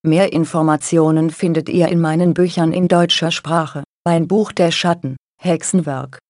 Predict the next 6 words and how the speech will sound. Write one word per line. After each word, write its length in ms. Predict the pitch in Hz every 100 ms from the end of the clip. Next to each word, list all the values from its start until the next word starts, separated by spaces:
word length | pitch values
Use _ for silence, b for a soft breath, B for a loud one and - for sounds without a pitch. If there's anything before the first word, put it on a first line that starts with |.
| _
Anleitungsbuch 960 | 185 202 180 180 175 160 - 170 202 -
für 200 | - 156
Jahreskreisfeste, 1200 | 175 180 202 - - 165 175 - 160 - 147 131 - _
Anleitungsbuch 960 | 185 202 180 175 165 165 - 170 202 -
für 180 | 190
Lebenskreisfeste, 1200 | 180 202 196 170 - 156 170 170 - 156 - 143